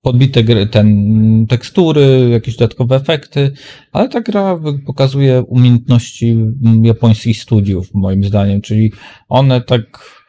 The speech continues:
pamiętają, głównie się uczyły na P S dwa, P S dwa im jakoś szło, ale P S trzy już tak, już powoli zaczęli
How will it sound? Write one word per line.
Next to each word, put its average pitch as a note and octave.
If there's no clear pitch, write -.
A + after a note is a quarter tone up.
pamiętają, C#3+
głównie C#3+
się C3+
uczyły C3
na B2
P A#2+
S A2
dwa, D3+
P C3+
S A#2
dwa A#2+
im A2+
jakoś A2+
szło, E3
ale B2+
P C3
S A#2+
trzy -
już A#2+
tak, -
już B2
powoli B2+
zaczęli A#2